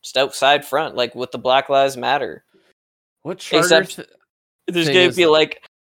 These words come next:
Speaker 1: a hundred times the people counter-protesting their stupid fucking
Speaker 2: What
Speaker 1: save the children bullshit.
Speaker 2: What charter right allows us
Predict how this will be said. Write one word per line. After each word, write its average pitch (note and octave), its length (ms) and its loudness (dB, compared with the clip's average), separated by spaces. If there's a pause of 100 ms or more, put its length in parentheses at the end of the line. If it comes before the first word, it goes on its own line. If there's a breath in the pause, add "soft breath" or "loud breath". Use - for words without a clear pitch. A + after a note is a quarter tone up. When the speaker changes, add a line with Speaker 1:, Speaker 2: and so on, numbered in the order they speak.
(200)
Speaker 1:
a F3+ 160 2
hundred F#3+ 580 0 (460)
times F#3+ 480 2
the F#3 160 -8
people F#3 640 -4
counter-protesting C#3+ 1120 -2
their A#2+ 120 -12
stupid - 220 -14 (240)
fucking A#2 520 -10 (340)
Speaker 2:
What F3 100 -2
Speaker 1:
save B2 220 -2
the B2 80 -6
children A#2 480 -4
bullshit. A#2 680 -6
Speaker 2:
What F#3 300 -6
charter B2+ 840 -2
right G#2+ 460 -6 (880)
allows A#2 480 0
us A2 160 -8